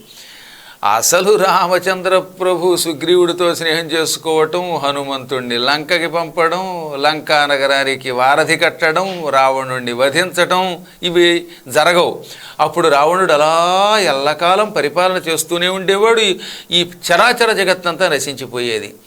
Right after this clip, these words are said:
మొత్తం మీద రావణవధ జరిగిందంటే,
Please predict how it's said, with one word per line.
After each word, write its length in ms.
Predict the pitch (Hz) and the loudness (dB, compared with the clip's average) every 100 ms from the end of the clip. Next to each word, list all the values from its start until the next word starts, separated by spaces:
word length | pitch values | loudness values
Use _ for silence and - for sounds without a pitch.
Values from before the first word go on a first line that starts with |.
| - - - - | -20 -20 -20 -10
మొత్తం 360 | 139 165 - 208 | -6 -4 -2 -2
మీద 180 | 202 175 | 0 2
రావణవధ 600 | 139 147 180 202 196 180 | 2 2 2 0 0 0
జరిగిందంటే, 960 | 165 165 175 190 170 160 135 143 117 | 0 0 0 -2 -2 -2 0 0 0